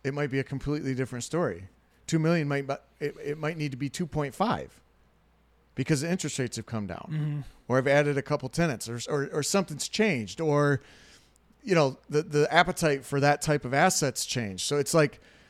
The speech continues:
Speaker 1: value is very, um, it's dynamic.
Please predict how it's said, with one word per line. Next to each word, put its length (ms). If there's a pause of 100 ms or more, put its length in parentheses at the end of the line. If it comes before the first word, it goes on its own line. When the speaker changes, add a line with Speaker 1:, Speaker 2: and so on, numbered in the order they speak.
(960)
Speaker 1:
value 760
is 220
very, 800 (640)
um, 720 (2750)
it's 160
dynamic. 680